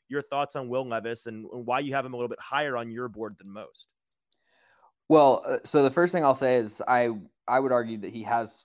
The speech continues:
Speaker 2: put together a complete season, um, in twenty twenty-one.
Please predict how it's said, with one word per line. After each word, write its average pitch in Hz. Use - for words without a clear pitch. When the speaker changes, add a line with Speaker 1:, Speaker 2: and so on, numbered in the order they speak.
Speaker 2:
put 117
together 104
a 104
complete 107
season, 101
um, 95
in 101
twenty 107
twenty-one. 95